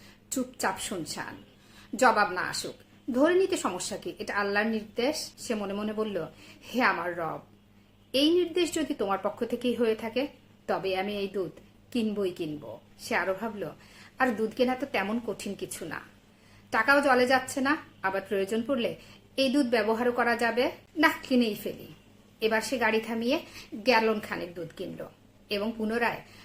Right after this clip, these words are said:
বাড়ির দিকে যাত্রা শুরু করলো। গাড়িটা যখন সাত নম্বর রাস্তার পাশ দিয়ে যাচ্ছে, হঠাৎ করে তার মনে হলো গাড়িটা সাত নম্বর রাস্তা দিয়ে নিতে। ভাবনাটা মাথায় আসা মাত্র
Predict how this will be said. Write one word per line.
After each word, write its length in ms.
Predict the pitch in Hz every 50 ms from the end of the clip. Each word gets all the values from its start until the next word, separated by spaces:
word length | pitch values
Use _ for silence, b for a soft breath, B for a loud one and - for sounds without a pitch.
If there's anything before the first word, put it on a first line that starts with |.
| B B
বাড়ির 340 | 202 220 202 196 190 190 -
দিকে 220 | - 190 - 196 180
যাত্রা 340 | 196 170 160 - - 175
শুরু 220 | 156 - 190 160 143 -
করলো। 340 | - - - - - 107 - - - - - -
গাড়িটা 280 | 208 196 196 - 226 220
যখন 300 | 240 226 233 220 180 170
সাত 260 | - - 180 - -
নম্বর 160 | 196 196 196
রাস্তার 220 | 190 - - 208
পাশ 240 | - 165 - - -
দিয়ে 120 | - 185 175
যাচ্ছে, 300 | 175 165 - - 240 277 B B B B B B
হঠাৎ 340 | - 330 320 330 370 370
করে 140 | - 370 359
তার 140 | - 359 320
মনে 200 | 254 214 214 240
হলো 240 | 247 269 226 185 147 - - -
গাড়িটা 340 | 180 175 185 - - 165 - - B B B B B
সাত 280 | B - 226 - - -
নম্বর 180 | 214 202 196
রাস্তা 300 | 180 139 139 - - 170
দিয়ে 200 | 160 170 156 156
নিতে। 280 | 156 151 143 - - - - - - - - B B B B B B B B B B
ভাবনাটা 380 | 214 220 214 220 240 247 247 269
মাথায় 380 | 247 220 202 - - 254 220
আসা 160 | 214 - - 233
মাত্র 380 | 226 226 226 - - 254 294